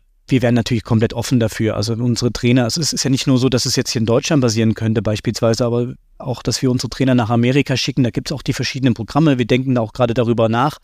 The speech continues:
Aber gleichzeitig ist es ja auch so, dass N-F-L-Trainer hier in die Liga nach und nach kommen. Also Ryan Fire,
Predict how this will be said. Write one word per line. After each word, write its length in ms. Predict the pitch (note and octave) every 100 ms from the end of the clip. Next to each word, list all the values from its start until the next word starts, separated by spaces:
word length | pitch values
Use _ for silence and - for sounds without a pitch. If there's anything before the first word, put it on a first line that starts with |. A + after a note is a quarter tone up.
| -
Aber 180 | B2
gleichzeitig 580 | - A#2+ C3 - C3 B2+
ist 100 | C#3+
es 120 | A#2+
ja 100 | -
auch 100 | A2
so, 200 | A2 B2+
dass 280 | C3 A#2 - _ _ _ -
N-F-L-Trainer 880 | B2 A#2 - C3+ B2 - B2+ C3
hier 200 | A#2+ A2+
in 80 | B2
die 80 | A2+
Liga 340 | G#2+ B2+ C#3+
nach 240 | A2 G#2+ A2
und 80 | A2
nach 220 | G2+ -
kommen. 260 | - G#2+ G#2
Also 180 | G#2+
Ryan 260 | G2+ G#2 B2+
Fire, 420 | - A#2+ A#2+ A#2